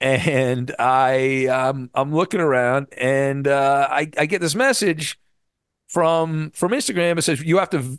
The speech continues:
you have to verify your account. There's a new login, uh, from a city that I don't live in,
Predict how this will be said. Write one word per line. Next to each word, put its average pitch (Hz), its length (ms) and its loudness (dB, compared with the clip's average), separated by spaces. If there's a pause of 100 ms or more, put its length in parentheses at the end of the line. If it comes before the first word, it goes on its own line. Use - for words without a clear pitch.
you 156 200 -2
have 170 140 0
to 160 80 0
verify 147 960 2
your 139 240 2
account. 214 320 0
There's 143 120 2
a 143 80 0
new 175 220 0
login, 135 800 2 (960)
uh, 107 380 -4 (280)
from 123 280 0 (160)
a 120 100 4
city 165 500 0
that 127 200 2
I 147 160 4
don't 139 240 0
live 113 220 2
in, 123 320 -4